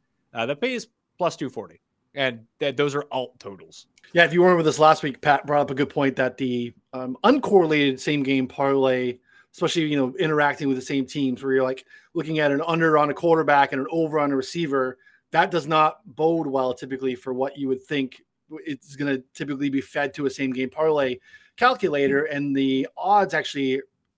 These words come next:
Speaker 2: work in your favor, which is what doesn't typically happen in a same game parlay. So this is kind of what he's talking about, and
Speaker 1: So,
Speaker 2: that makes
Speaker 1: so
Speaker 2: a lot
Speaker 1: let
Speaker 2: of
Speaker 1: me
Speaker 2: sense.
Speaker 1: give you a, let me give you a perfect example of this. So I have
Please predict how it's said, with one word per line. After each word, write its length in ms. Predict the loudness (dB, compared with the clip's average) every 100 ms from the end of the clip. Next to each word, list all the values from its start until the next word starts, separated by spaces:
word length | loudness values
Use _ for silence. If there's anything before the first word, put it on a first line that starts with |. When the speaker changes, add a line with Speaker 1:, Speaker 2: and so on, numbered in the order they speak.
| _
Speaker 2:
work 220 | -12 -8
in 80 | -8
your 80 | -6
favor, 480 | -2 0 0 -2 -4 _ _ _ _ _ _
which 220 | -6 -4
is 120 | -4
what 220 | 0 0 2
doesn't 240 | -2 0
typically 360 | 0 0 2 4
happen 220 | 4 2
in 80 | -6
a 40 |
same 180 | -6 -6
game 140 | -6
parlay. 320 | -2 -2 -2
So 100 | -6
this 220 | -10 -10 -16
is 160 | -12
kind 180 | -8 -8
of 60 | -6
what 100 | -8
he's 140 | -8
talking 240 | -8 -8
about, 220 | -8 -8 -8
and 80 | -4
Speaker 1:
So, 120 | -4
Speaker 2:
that 120 | -6 _ -10
makes 120 | -2
Speaker 1:
so 40 |
Speaker 2:
a 20 | 0
lot 40 |
Speaker 1:
let 60 | 0
Speaker 2:
of 40 |
Speaker 1:
me 40 | -2
Speaker 2:
sense. 80 | -6
Speaker 1:
give 80 |
you 160 | 0 0
a, 340 | -2 -10 -8
let 80 | -6
me 60 | -4
give 140 | -2
you 80 | -2
a 40 |
perfect 440 | -2 -2 -2 -2 -12
example 500 | -10 -6 -6 -8 -12
of 100 | -14
this. 220 | -20 -12
So 160 | -2 2
I 140 | 2
have 360 | 2 2 2